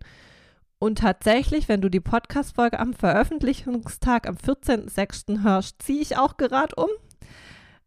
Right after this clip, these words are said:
Und so ein Umzug, ja, also das, äh, letzte Mal bin ich vor genau elf Jahren umgezogen, da ist einiges zu organisieren und zu managen im Vorfeld.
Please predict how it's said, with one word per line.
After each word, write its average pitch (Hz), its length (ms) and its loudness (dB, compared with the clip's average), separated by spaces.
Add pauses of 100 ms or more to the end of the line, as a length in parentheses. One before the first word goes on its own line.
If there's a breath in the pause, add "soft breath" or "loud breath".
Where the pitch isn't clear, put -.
(140)
Und 226 260 -2
so - 140 2
ein 240 100 4
Umzug, 320 680 4
ja, 202 240 4
also 190 320 0
das, 196 380 -2
äh, - 260 0
letzte 202 320 2
Mal 220 140 4
bin 220 100 4
ich 233 120 0
vor 202 140 4
genau 196 200 2
elf 202 300 2
Jahren 208 220 6
umgezogen, 302 800 -2
da 214 140 4
ist - 260 -4
einiges 208 420 0
zu 220 100 0
organisieren 196 600 0
und 226 180 -8
zu 220 80 -6
managen 185 500 -4
im 165 100 -2
Vorfeld. 175 640 -2